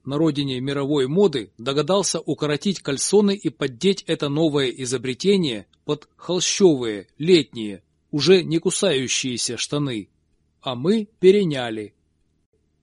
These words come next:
Причём первые трусы сначала появились у мужчин, а потом их тут же позаимствовали женщины, так как юбки в двадцатые годы укоротились до колена, и прежние панталончики просто выглядывали из-под них.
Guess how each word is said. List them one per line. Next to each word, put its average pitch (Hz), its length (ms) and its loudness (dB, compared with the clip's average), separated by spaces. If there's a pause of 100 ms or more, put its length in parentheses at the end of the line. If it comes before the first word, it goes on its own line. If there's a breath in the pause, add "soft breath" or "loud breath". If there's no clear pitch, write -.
(120)
Причём 170 400 0
первые 156 460 0
трусы 196 500 -2
сначала 165 460 -4
появились 147 640 -2
у 151 80 -6
мужчин, 147 580 -2 (300)
а 123 140 -8
потом 196 440 2
их 147 200 -4
тут 208 220 -2
же 175 120 0
позаимствовали 156 1000 0
женщины, 117 720 -4 (180)
так 151 180 -4
как - 220 -10
юбки 160 320 -4
в 131 80 -4
двадцатые 135 580 -4
годы 185 420 4
укоротились 151 720 -2
до 123 160 -4
колена, 131 640 -2 (260)
и 147 80 0
прежние 156 500 2
панталончики 160 880 -2
просто 185 440 -2
выглядывали 147 640 -2
из-под 131 420 -4
них. 117 340 -8